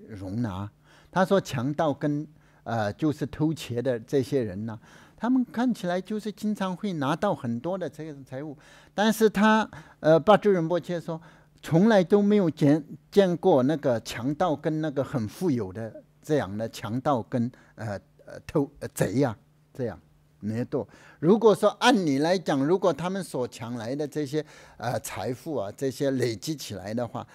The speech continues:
他说都这个，呃，大地都很难容纳的，应该他们是很富有的。结果呢，他说，呃，与之相反，偷盗度日的人，最后呢，因饥饿而死。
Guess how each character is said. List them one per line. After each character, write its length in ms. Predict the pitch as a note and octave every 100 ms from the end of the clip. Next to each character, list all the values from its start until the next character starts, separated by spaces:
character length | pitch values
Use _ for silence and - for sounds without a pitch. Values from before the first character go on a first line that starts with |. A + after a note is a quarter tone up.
| - _
他 120 | D3
说 300 | D3+ E3 D3+ - _ _
都 300 | F3 E3 E3
这 160 | C#3+ E3
个， 300 | C#3+ A#2+ A2
呃， 480 | A2+ G#2+ G2 F#2 - - _ _ _ _
大 220 | G3+ E3+
地 180 | - F3
都 200 | F#3+ F3
很 260 | - A#2+
难 180 | G#2 C3+
容 280 | C#3+ G#2+ B2
纳 180 | B2 G#2
的， 100 | G#2+
应 220 | D#3+ E3+
该 140 | D#3+
他 160 | D3 D3+
们 160 | D#3+
是 200 | D3 -
很 240 | C#3 - G2+
富 200 | - D#3
有 200 | G#2+ E2
的。 160 | F2 F2
结 220 | - D3
果 220 | F3+ D3 G#2+
呢， 200 | A2 A2+
他 160 | C#3 C#3
说， 240 | D3 C3+ - - _
呃， 220 | A2 A2
与 240 | G#2 E3+ F#3
之 240 | - F3+
相 320 | - F#3 E3+
反， 220 | D3+ E2+ F2+ _ _ _ _ _ _ _ _ _ _ _ _ _ _ _ _ _ _ _ _ _ _ _ _ _ _
偷 200 | - A3+
盗 360 | B3 C4 F#3 C3+
度 320 | - F#3 G3+
日 180 | C3+ B2+
的 160 | D3 D3
人， 180 | A#2
最 300 | A#2+ - A#3+
后 180 | G3+ A3
呢， 200 | D#3+ D3
因 280 | C3+ B2 A#2
饥 280 | - G3+ A#3
饿 220 | A3 F#3+
而 280 | - D3 D#3
死。 480 | - - G2+ F#2